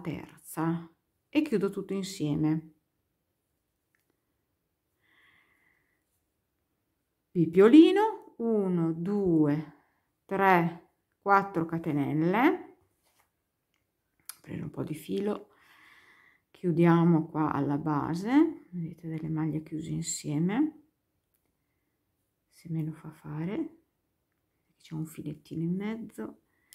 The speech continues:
con la mezza maglia bassa e, ehm, diciamo che la lavorazione su questo arco l'abbiamo terminata, vedete.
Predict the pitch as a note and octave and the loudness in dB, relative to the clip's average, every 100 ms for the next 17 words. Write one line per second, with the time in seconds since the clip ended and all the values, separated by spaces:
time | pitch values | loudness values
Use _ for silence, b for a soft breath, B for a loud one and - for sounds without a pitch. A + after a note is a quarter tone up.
0 | b b b b b b b _ _ E3+ | b b b b b b b _ _ 0
1 | E3 E3 D#3+ D#3+ D3 D#3+ G#3+ C4 D#4 D#4+ | 2 4 2 0 0 2 0 0 4 4
2 | D#4+ - F#4+ F4+ - C#4 A#3 - F#3+ F#3+ | 2 0 -2 -2 -2 2 2 0 -2 2
3 | F#3 F3+ F3 E3+ F3 E3+ - _ _ _ | 4 4 4 2 0 -2 -14 _ _ _
4 | _ _ _ _ - - A#3+ B3+ D4 A3 | _ _ _ _ -6 2 2 4 6 6
5 | F#3+ F#3+ G3 A3 - - F#3+ B3+ D#3+ E3 | 6 4 2 -4 -4 -8 -6 4 4 4
6 | - F3+ E3+ E3+ D#3+ E3+ E3+ D#3+ E3 D#3 | 2 2 4 4 2 0 -2 -2 -2 -2
7 | D3 - - D#3+ D#3+ E3+ E3 - - - | -4 -8 -12 -10 -8 -8 -10 -16 -20 -20